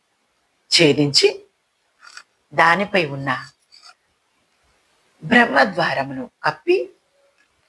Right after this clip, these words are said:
సహస్ర కమలాంతర స్థితయై ఉన్న చంద్రమండలమును ద్రవింపచేయుచున్నది. ఈ ప్రక్రియ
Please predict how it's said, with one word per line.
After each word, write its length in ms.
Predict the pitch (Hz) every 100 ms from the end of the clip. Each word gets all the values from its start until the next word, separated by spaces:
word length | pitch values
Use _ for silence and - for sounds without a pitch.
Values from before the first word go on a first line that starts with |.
| _ _ _ -
సహస్ర 500 | - 349 370 359 -
కమలాంతర 760 | 262 214 196 202 196 196 190 175
స్థితయై 680 | 160 - 151 147 143 151 147 156 - - - _ _ _ _ _ _ -
ఉన్న 220 | 220 214 143 127 - - - _ _ _ _
చంద్రమండలమును 1000 | - 254 294 381 339 185 151 143 139 139 135 - _ -
ద్రవింపచేయుచున్నది. 1300 | 160 160 202 196 233 233 151 139 135 135 127 120 117 _ _ _ _ _ _ _ _ _ _ _ _ _ _ _ _ - - - 453 453 - - - _ _ _ -
ఈ 100 | 302 392
ప్రక్రియ 380 | 269 269 165